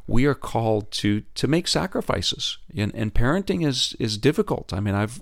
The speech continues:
we're, I'm raising four children, and none of them are toddlers now, but, uh, they, they were all toddlers at one point. And those are, those are difficult years, uh, to,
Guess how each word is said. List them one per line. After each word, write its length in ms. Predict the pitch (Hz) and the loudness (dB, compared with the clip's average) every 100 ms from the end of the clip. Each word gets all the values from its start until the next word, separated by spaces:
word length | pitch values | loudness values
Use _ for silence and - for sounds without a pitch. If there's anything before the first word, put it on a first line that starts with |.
| - | -4
we're, 220 | 113 113 - | 0 0 0
I'm 220 | 101 120 | 0 2
raising 260 | 127 123 | 2 0
four 320 | 123 - 120 120 | -2 0 2 2
children, 560 | - 135 156 131 - - - - - | 0 0 0 -2 -4 -10 -18 -10 0
and 180 | 104 | 4
none 140 | 110 151 | 6 6
of 60 | |
them 140 | 151 147 | 6 6
are 80 | 131 | 4
toddlers 580 | - 139 147 127 113 | 2 2 2 2 0
now, 460 | 107 123 156 - - - - | 2 4 2 0 -8 -14 -6
but, 400 | - 104 - - | 2 2 2 -2
uh, 160 | 101 101 | 0 2
they, 240 | 107 117 117 | 6 6 6
they 100 | 117 | 4
were 200 | 120 147 | 6 8
all 120 | 170 170 | 8 6
toddlers 500 | 170 165 151 135 143 | 2 2 2 4 2
at 100 | - | 2
one 200 | 139 131 | -2 0
point. 460 | 143 156 - - - - - - - - - 104 | 0 -2 -4 -12 -16 -16 -16 -14 -14 -10 -6 0
And 200 | 104 107 | 2 4
those 180 | 110 | 4
are, 120 | 123 113 113 - | 2 -2 -4 0
those 220 | 104 117 | 0 0
are 80 | 110 | 0
difficult 760 | 110 - 123 - 127 - - | 0 0 0 0 -2 -2 -10
years, 640 | 165 117 151 - - - - - - - - - - - | -6 0 0 0 -2 -6 -6 -12 -18 -20 -20 -20 -18 -6
uh, 160 | 101 98 - | -2 0 -2
to, 500 | 120 107 104 101 | -2 0 0 -2